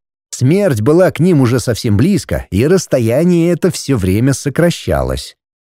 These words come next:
Остановившись, Сергей Петрович сунул руку в набрюшную сумку, вытащил оттуда оптический прицел, с щелчком установил его на планку пикантини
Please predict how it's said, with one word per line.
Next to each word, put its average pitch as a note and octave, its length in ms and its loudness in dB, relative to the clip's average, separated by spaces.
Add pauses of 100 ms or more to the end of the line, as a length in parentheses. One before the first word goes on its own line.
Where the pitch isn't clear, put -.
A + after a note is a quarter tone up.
(120)
Остановившись, A2+ 1000 -2
Сергей B2 400 -2
Петрович E3+ 560 0
сунул D3 420 2
руку C#3+ 300 2
в G2 80 0
набрюшную A#2 540 2
сумку, G2+ 580 -2
вытащил C3+ 580 0
оттуда C#3 340 2
оптический A2+ 600 -4
прицел, E3 480 0 (100)
с - 120 -12
щелчком D#3+ 720 0
установил D3 600 0
его B2+ 200 2
на C3+ 140 2
планку D#3+ 480 2
пикантини A#2+ 880 -2